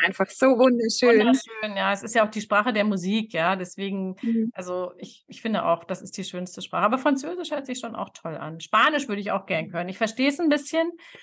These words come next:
Speaker 2: durch das Italienische und Französische. Du, es sind ja die romanischen Sprachen. Ich verstehe es schon ein bisschen, aber ich kann's nicht. Kann's nicht sprechen.
Speaker 1: Mhm.
Speaker 2: Außer,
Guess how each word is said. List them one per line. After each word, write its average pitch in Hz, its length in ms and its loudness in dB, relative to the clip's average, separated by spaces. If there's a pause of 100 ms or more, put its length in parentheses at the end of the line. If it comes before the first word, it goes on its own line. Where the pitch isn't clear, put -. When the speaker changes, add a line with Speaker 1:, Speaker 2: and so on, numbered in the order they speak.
(120)
Speaker 2:
durch 226 160 -6
das 233 180 0
Italienische 240 640 2
und 226 100 -2
Französische. 240 560 0
Du, 226 100 0
es 220 200 -4
sind 254 140 4
ja 226 100 4
die 202 140 -2
romanischen 208 520 0
Sprachen. 220 400 0
Ich 208 120 -6
verstehe 233 320 -4
es 247 120 -4
schon 247 180 0
ein 262 60 4
bisschen, 262 320 -2
aber 185 120 -2
ich 180 120 -6
kann's 165 300 -8
nicht. - 260 -12 (640)
Kann's - 240 -8
nicht - 140 -14
sprechen. - 400 -10
Speaker 1:
Mhm. 226 260 0
Speaker 2:
Außer, 220 280 2